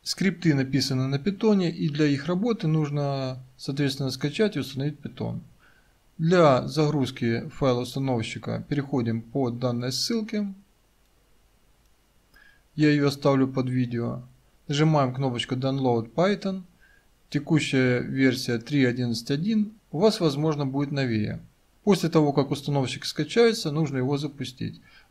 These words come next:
По установке там ничего сложного, поэтому показывать я её не буду.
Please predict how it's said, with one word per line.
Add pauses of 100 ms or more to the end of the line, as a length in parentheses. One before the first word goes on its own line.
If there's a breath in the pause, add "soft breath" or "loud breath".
По
установке
там
ничего
сложного,
поэтому
показывать
я
её
не
буду.